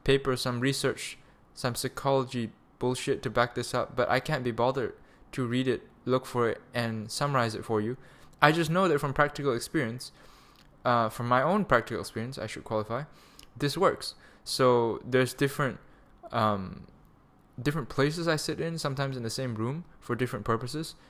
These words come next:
and it, it's pretty much effective. It's pretty, pretty solid.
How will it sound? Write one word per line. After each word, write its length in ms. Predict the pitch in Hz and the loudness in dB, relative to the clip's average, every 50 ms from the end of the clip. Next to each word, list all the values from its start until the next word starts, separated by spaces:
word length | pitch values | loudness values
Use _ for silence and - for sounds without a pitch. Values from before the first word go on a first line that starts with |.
| - - - | -18 -10 -4
and 240 | 135 143 147 143 139 | -4 -2 -2 -4 -2
it, 200 | - 156 156 - - - - - - - - - - - _ - _ _ - | -2 -2 -2 -2 -6 -20 -20 -20 -20 -20 -20 -20 -20 -20 _ -20 _ _ -8
it's 240 | - 151 - - - | -8 -6 -8 -8 -4
pretty 200 | - 180 185 190 | 0 0 2 2
much 400 | 185 185 165 - - - - - - | 2 2 2 0 -2 -6 -8 -4 -2
effective. 440 | - 143 139 165 202 208 - - - - | 0 2 4 2 2 2 0 -6 -6 -6
It's 120 | - 120 - | -10 -10 -8
pretty, 400 | - - 156 151 156 156 151 147 - - - - _ _ _ - - _ _ _ _ _ _ _ - - | -4 -2 -2 0 0 0 -2 -4 -8 -18 -20 -20 _ _ _ -20 -20 _ _ _ _ _ _ _ -8 -2
pretty 180 | - 170 180 156 | 0 0 0 2
solid. 360 | - - 139 156 123 - | 2 2 2 2 0 -2